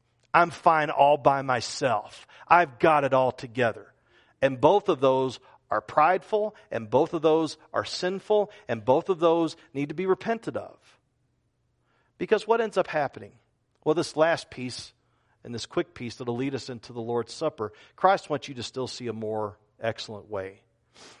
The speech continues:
Verses twenty-seven to thirty-one, where he's talking about now the members of the bo-, uh, of the body of Christ and individually members of it. You are the body of Christ and individually members of it. Verse twenty-eight. "And God has appointed in the church first apostles,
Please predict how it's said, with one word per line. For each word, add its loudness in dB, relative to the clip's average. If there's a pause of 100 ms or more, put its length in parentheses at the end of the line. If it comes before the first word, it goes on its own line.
(340)
Verses 4
twenty-seven 2
to 2
thirty-one, 4 (360)
where 6
he's 2
talking 4
about 6
now 6
the 2
members 2
of 2
the 0
bo-, 6
uh, 2
of -6
the 2
body 6
of -2
Christ 4
and -8
individually 0
members -2
of 4
it. -2
You -2
are 4 (380)
the 2
body 4
of -2
Christ 2
and -2
individually -2
members -2
of 2
it. -6
Verse -4
twenty-eight. 0 (1800)
"And 0
God 6
has 2
appointed 2
in 4
the 0
church 0
first 0
apostles, 0